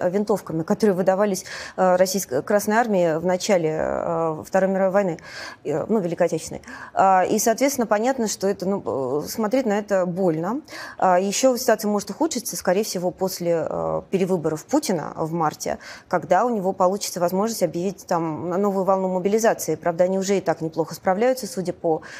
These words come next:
во всяком случае, официальных данных. У них там приток добровольцев идёт, так называемых волонтёров на высокие зарплаты. Есть чем платить, э, и уже с начала года там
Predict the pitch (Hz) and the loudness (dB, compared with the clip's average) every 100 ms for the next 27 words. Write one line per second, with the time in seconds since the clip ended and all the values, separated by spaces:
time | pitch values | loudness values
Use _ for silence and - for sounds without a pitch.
0 | - 180 190 180 185 175 165 190 160 156 | -6 -2 0 -2 -2 -2 0 0 -2 0
1 | 185 247 214 - - 170 156 156 170 170 | 0 2 -2 -6 -8 -6 -6 -8 -6 -4
2 | 160 170 175 170 254 220 - 180 185 185 | -4 0 0 2 0 -2 -8 -4 -4 -2
3 | 185 180 175 170 165 165 160 - - - | -4 -4 -4 -2 0 -2 -8 -14 -18 -6
4 | 180 185 180 - 285 262 - 196 180 156 | 2 2 2 2 4 2 2 2 2 0
5 | 180 190 180 170 175 170 226 294 285 269 | -4 -4 -4 -2 0 2 2 2 2 -2
6 | - - - 185 202 175 160 175 - 285 | -6 -14 -2 0 0 0 0 0 0 -4
7 | - 190 170 156 190 185 190 180 196 180 | -4 -2 -2 -2 -2 -2 -4 -2 0 0
8 | 175 226 190 170 160 | 0 0 2 2 0